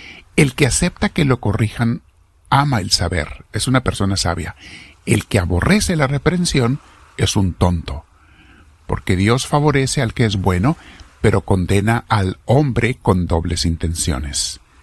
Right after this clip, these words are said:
El que hace el mal no está nunca seguro.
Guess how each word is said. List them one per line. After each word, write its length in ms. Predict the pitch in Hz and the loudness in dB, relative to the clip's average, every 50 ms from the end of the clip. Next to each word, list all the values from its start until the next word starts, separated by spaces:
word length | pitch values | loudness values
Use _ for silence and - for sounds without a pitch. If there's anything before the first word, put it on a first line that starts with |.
| _ _ _ _ _ - _ - _ _ _ _ _ _ _ - | _ _ _ _ _ -20 _ -20 _ _ _ _ _ _ _ 0
El 180 | - 117 107 - | 0 0 0 0
que 180 | - - 98 | 0 0 2
hace 200 | 95 92 - - | 2 0 0 0
el 100 | 107 101 | 0 2
mal 420 | 101 101 107 127 156 185 202 247 - _ _ _ _ | 2 2 2 2 0 -2 -4 -6 -10 _ _ _ _
no 100 | - 202 | 0 2
está 220 | 196 - - 147 127 | 2 2 2 0 2
nunca 240 | 123 107 - 113 | 0 0 0 -2
seguro. 500 | 101 - 90 82 87 87 80 76 82 82 | -2 -2 -2 -4 -2 -4 -4 -4 -4 -6